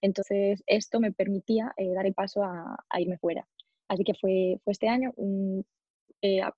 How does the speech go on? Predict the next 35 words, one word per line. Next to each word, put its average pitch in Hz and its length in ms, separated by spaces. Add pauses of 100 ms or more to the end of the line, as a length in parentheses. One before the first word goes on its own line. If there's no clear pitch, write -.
en 190 180
septiembre, 285 680
cuando, 190 680
cuando 190 240
me 190 120
fui. 247 260 (600)
Y 214 120
bueno, 214 280 (420)
la 202 140
verdad 196 220
que 226 80
la 208 120
faena 214 300
también 208 260
un 208 80
poco 202 200
de 202 80
todo 202 160
esto 214 220
es 226 100
que 196 200
acabas 185 320
de, 196 320
de 190 120
moverte 190 400
a - 20
otro 202 140 (200)
sitio, 202 440
te 202 100
estás 202 340
adaptando, 202 720
estás 202 340
ya 202 80
empezando 202 560
a, 190 60